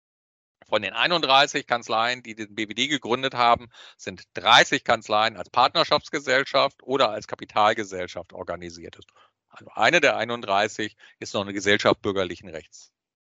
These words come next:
Im Deutschen Anwaltsverein ist typischerweise, ist der Einzelanwalt gewollt ist. Und die heutige Präsidentin macht auch deutlich, dass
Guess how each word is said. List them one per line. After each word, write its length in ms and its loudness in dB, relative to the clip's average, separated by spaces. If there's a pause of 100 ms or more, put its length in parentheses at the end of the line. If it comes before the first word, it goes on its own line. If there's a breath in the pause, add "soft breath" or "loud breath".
(960)
Im 80 -14
Deutschen 220 -10
Anwaltsverein 800 4
ist 140 -12
typischerweise, 680 2
ist 100 -12
der 180 -6
Einzelanwalt 840 0
gewollt 400 0
ist. 200 -2
Und 440 -20
die 40 -8
heutige 280 0
Präsidentin 600 -2
macht 200 -2
auch 120 -6
deutlich, 400 2
dass 440 -10